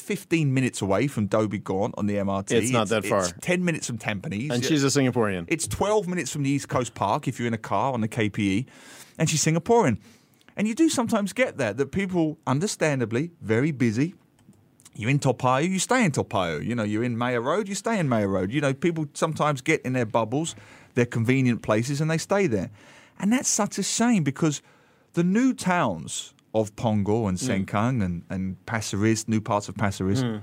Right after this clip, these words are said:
Speaker 1: are just so wonderful, and they have so many amenities that perhaps more established towns don't have, such as Pongo Park.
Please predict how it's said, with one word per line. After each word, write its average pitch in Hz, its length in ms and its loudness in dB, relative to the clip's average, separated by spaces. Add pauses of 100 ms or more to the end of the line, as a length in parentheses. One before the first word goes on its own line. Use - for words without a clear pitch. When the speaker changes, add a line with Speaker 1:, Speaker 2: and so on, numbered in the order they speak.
(140)
Speaker 1:
are 180 80 -6
just - 240 -2
so 247 160 2
wonderful, 208 540 0
and 117 80 0
they 143 60 2
have 147 120 2
so 196 220 0
many 208 180 0
amenities 160 800 -2 (360)
that 127 100 2
perhaps 151 340 0
more 139 160 0
established 139 560 0
towns 98 340 -2
don't 95 380 0
have, 104 340 0 (360)
such - 280 -2
as 98 60 -8
Pongo 92 360 -4
Park. 113 420 -2